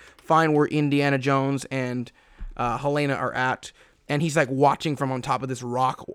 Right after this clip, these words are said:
every, watching everything go down. Everybody's getting, got guns pointed at them. Everyone's being threatened,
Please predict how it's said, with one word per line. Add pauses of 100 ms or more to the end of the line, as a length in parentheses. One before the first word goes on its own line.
every,
watching
everything
go
down.
Everybody's
getting,
got
guns
pointed
at
them.
Everyone's
being
threatened,